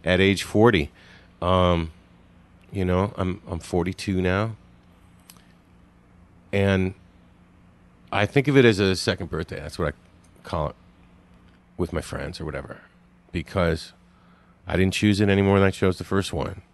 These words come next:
It was not, it was not anything I would have opted to do, but I found myself in that situation, and so many people showed a lot of love, you know?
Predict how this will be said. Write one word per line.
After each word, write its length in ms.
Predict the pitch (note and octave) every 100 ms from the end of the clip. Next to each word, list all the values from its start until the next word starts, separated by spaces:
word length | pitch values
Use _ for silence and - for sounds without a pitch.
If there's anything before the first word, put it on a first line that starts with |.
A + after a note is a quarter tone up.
| _ _ _ _ - _ _ -
It 120 | D#2+
was 280 | D#2 D#2+ -
not, 340 | F2 F2+ F2+ - _ _ _ _ _ _ _ _ _ _ _ -
it 80 | F2+
was 120 | D#2
not 180 | F#2+ G2
anything 280 | F#2+ F#2+ F2
I 260 | D#2+ F#2+
would 220 | G2 E2+ E2
have 120 | D#2+
opted 360 | D2+ - D2+ -
to 80 | C#2+
do, 300 | D#2+ F2+ G#2
but 280 | F#2 D#2 - - _ -
I 40 |
found 260 | - F2 F2
myself 480 | F2 - E2 E2 - - _
in 100 | -
that 120 | D#2+ -
situation, 640 | F2 - E2+ D2+ F#2 G#2
and 120 | E2+
so 260 | - B2 C3
many 140 | D3 B2
people 320 | - B2+ F#2+
showed 280 | - E2+ F2
a 40 |
lot 200 | F#2 G2+
of 60 | F#2+
love, 400 | G#2 F#2+ E2+ E2+
you 100 | D#2+
know? 260 | F2+ A2